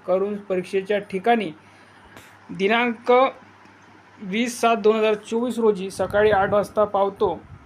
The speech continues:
स्वामी रामानंद तीर्थ मराठवाडा विद्यापीठ विष्णुपुरी नांदेड येथे हजर राहायचं आहे. पुढील अपडेट बघूया, आज झालेला पेपर.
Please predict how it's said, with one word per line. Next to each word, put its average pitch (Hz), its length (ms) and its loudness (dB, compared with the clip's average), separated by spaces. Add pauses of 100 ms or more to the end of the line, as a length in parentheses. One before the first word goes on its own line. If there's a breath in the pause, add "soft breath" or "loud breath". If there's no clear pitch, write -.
(380)
स्वामी 214 460 0 (540)
रामानंद 214 520 0
तीर्थ 226 360 -4 (1080)
मराठवाडा 208 440 2
विद्यापीठ 214 560 2 (180)
विष्णुपुरी 208 600 -2
नांदेड 208 320 0
येथे 196 160 2
हजर 185 280 2
राहायचं 170 400 0 (100)
आहे. 208 260 0 (540)
पुढील 208 200 2
अपडेट 226 280 0
बघूया, 226 380 4
आज 196 240 4
झालेला 208 280 2
पेपर. 226 400 2